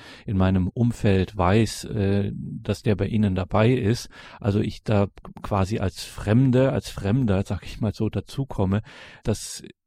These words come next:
hört sich jetzt im ersten Moment vielleicht für die einen oder den anderen ein bisschen seltsam an. Kann ich denn da einfach so dazukommen, auch wenn ich niemanden kenne?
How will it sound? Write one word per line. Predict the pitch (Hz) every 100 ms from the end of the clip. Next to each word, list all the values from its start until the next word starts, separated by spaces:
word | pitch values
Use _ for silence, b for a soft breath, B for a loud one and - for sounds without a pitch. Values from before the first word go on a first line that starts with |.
| _ -
hört | 113 110 -
sich | 110
jetzt | 120 -
im | 110
ersten | 117 -
Moment | 110 101 113
vielleicht | - 107 117 -
für | 120
die | 110 123
einen | 107 120 117
oder | 135 117
den | 110 110
anderen | 110 117 107 110 110
ein | - 107
bisschen | 110 110 104
seltsam | 120 117 - 120 104
an. | 117
Kann | - 135
ich | 156
denn | - 147
da | 147
einfach | - 143 -
so | 135 143
dazukommen, | 131 - 147 - 131 139
auch | 131 -
wenn | 110
ich | 143 135
niemanden | 127 139 139 135
kenne? | 135 127 151